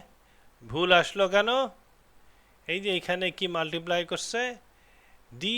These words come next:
সিক্সটি সেভেন মানে ফিফটি পার্সেন্ট দিয়ে, কিন্তু পরেরটায় কি করছে? ডি সিক্সটি এইট, which is this one, sixty-eight। তারপরেরটা খালি, তারপরটা খালি, যার জন্য সব জিরো আসছে। এইখানে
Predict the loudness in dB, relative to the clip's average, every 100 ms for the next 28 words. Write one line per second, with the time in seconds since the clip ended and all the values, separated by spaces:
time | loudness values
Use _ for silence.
0 | -4 -8 -18 -10 -6 -6 -6 2 2 2
1 | -2 -4 -4 -4 -6 -6 0 0 0 -4
2 | -6 -6 -6 -8 -8 -2 2 2 0 0
3 | -2 -2 -4 -4 -4 -6 -6 -12 -20 -20
4 | -12 -6 -4 -4 -4 -6 -6 -8 -10 -8
5 | -10 -2 0 2 0 -6 -12 -14 -10 -8
6 | -8 -10 -6 -6 -6 -2 0 0 -4 -20
7 | -20 -20 -20 _ -10 -8 -8 -6 -2 0
8 | -2 -4 -12 -20 -20 -20 -20 -20 -18 2
9 | 4 4 2 0 0 0 -2 2 0 0
10 | 0 2 2 0 -2 -2 -2 -2 0 0
11 | -2 -6 -6 2 2 2 -4 -2 0 0
12 | -2 -8 -10 -10 -20 -20 -20 _ -10 -8
13 | -4 -4